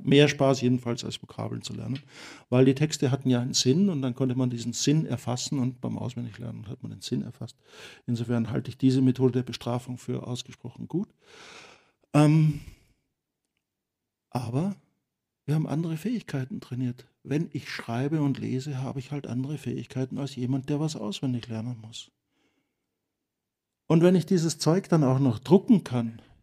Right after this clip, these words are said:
in Massen, dann führt es dazu, dass ich noch viel mehr lese. Und es war schon immer so, dass dadurch eine gewisse Verblödung eingetreten ist, im Sinne von, dass bestimmte Fähigkeiten nachgelassen haben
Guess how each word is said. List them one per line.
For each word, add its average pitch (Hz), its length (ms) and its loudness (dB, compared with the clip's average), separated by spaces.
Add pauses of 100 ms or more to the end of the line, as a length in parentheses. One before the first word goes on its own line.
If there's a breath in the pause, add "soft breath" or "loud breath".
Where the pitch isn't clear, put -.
(220)
in 135 200 4
Massen, 147 640 0 (1300)
dann 143 140 0
führt 175 220 4
es 170 120 -4
dazu, 175 260 2
dass 170 160 2
ich 156 80 0
noch 190 200 0
viel 165 160 4
mehr 135 180 4
lese. 117 340 -2
Und 170 300 4 (1500)
es 151 160 -2
war 185 140 2
schon 180 180 2
immer 233 280 10
so, 143 260 2 (1400)
dass 147 280 2
dadurch 165 460 6
eine 170 100 4
gewisse 175 380 4
Verblödung 180 600 6
eingetreten 160 680 0
ist, 160 140 -4
im 170 80 -2
Sinne 190 280 4
von, 180 220 0
dass 175 200 -4
bestimmte 196 420 -4
Fähigkeiten 190 760 -2
nachgelassen 151 840 -4
haben 120 220 -4